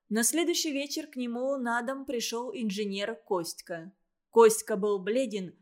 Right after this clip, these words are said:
возбужден, расстроен. Он ткнул пальцем в Гришину подпись. "Я страшно колебался, а сегодня подумал, что нельзя.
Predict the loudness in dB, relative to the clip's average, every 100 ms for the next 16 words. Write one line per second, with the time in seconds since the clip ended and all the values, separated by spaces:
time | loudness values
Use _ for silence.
0 | _ 0 0 2 0 -2 0 0 -2 -6
1 | _ _ 0 0 0 0 2 2 -2 -10
2 | _ _ _ _ 2 4 4 0 -4 -4
3 | -4 -4 -4 -2 -4 -4 -4 -4 -4 -6
4 | -6 0 2 2 -2 -4 -4 -8 _ _
5 | _ _ _ _ _ _ _ 0 4 4
6 | 2 -2 -2 -2 -6 -10 -10 -14 _ -4
7 | -2 2 2 2 -2 -4 -4 -2 -2 -2
8 | -2 -2 -2 -4 -2 -4 -4 -8 -8 -8
9 | -8 -2 -2 0 -4